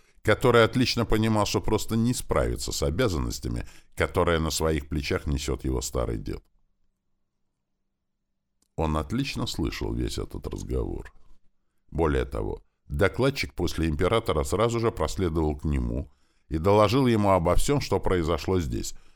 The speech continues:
понимая отлично, что именно будущий император может как-либо изменить ситуацию,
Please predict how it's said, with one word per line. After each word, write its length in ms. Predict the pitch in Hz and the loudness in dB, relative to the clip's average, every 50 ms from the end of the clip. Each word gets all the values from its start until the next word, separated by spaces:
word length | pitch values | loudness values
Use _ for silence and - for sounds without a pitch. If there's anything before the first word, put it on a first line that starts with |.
| _ _ - - | _ _ -6 -4
понимая 520 | - 71 65 64 65 69 65 65 64 62 | -2 0 0 0 0 0 0 0 0 -2
отлично, 440 | 64 - - 69 69 - - 65 60 | -2 -2 -2 -4 -4 -4 -4 -6 -6
что 160 | - - - | -6 -4 -4
именно 340 | 67 64 65 67 67 67 71 | -2 -2 -2 -2 -2 -2 -2
будущий 560 | 71 78 95 85 64 55 53 53 - - - | -2 -2 -2 -2 -2 -2 -4 -4 -4 -4 -4
император 480 | 62 55 55 73 73 85 85 - 71 67 | -4 -2 -2 0 0 0 0 0 -2 -2
может 340 | 65 65 60 - - - - | -2 -2 -4 -6 -8 -10 -6
как-либо 460 | - 67 62 - - 58 55 62 64 | -6 -6 -6 -4 -6 -4 -4 -2 -4
изменить 440 | 62 58 67 67 62 64 64 58 - | -2 -2 -2 -2 -2 -2 -4 -4 -6
ситуацию, 680 | - 67 65 - 76 92 104 - - - 55 50 - | -10 -8 -4 -2 0 0 0 0 -2 -4 -6 -6 -8